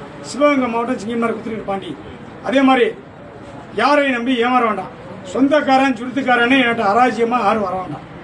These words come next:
ஐயா, நீங்க எவ்வளவு பெரிய ஆளானாரு, நாட்டுக்காண்டி உழைக்கிறவங்களுக்கு,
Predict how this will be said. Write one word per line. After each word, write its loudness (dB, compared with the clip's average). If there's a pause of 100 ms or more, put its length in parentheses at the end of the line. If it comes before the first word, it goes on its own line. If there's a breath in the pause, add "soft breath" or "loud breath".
(480)
ஐயா, 4 (500)
நீங்க 0
எவ்வளவு 4
பெரிய 0
ஆளானாரு, 0 (1000)
நாட்டுக்காண்டி 4
உழைக்கிறவங்களுக்கு, 2